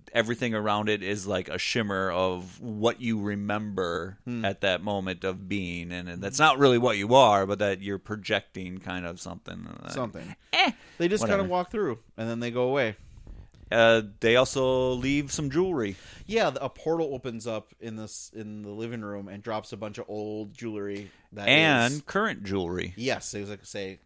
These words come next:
Speaker 2: like, some is really old and some is kind of still recent. Weird.
Speaker 1: Yeah, I, I never got on board with the, the portals in this movie. I still don't. I'm just like, it, it feels kinda w-, like a weak moment. But,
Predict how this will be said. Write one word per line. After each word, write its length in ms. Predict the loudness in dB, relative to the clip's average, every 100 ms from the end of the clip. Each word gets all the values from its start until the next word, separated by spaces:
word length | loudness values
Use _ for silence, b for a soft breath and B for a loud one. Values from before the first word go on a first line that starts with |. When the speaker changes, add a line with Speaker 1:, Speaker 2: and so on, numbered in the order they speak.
| _ -18
Speaker 2:
like, 140 | -14
some 160 | -8 -8
is 120 | -6
really 200 | -4 -2
old 300 | 0 0 0
and 160 | -4 -6
some 240 | -8 -8
is 120 | -10 -12
kind 280 | -12 -10
of 120 | -10 -14
still 540 | -18 -14 -10 -10 -10 -12
recent. 500 | -12 -12 -12 -16 -18 _ _ _ _ _ _ _ _ _ _ _ _ _ -10
Weird. 340 | -6 -6 -8 _ _ _ _ B B B B B B B B
Speaker 1:
Yeah, 240 | 8 10
I, 240 | 10 6 2
I 100 | 2
never 240 | 4 4 6
got 160 | 6
on 100 | 6
board 240 | 4 4 4
with 180 | 0
the, 520 | 2 4 4 4 2 0
the 120 | -2
portals 640 | 0 2 4 2 -2 -6
in 160 | -6 -4
this 180 | -4 -2
movie. 480 | -2 0 0 0 0
I 60 |
still 320 | -2 -4 -4
don't. 400 | -4 -6 -6 -10 -16 _ -10
I'm 260 | -8 -6 -6
just 240 | -8 -6
like, 240 | -6 -6 -8
it, 300 | -4 -2 -2
it 160 | -4 -2
feels 220 | 0 0
kinda 160 | -2 -4
w-, 160 | -6 -10 -6
like 200 | -4 -2
a 60 |
weak 300 | -4 -4 -4
moment. 380 | -4 -2 -4 -8 b b b 8
But, 360 | 12 12 8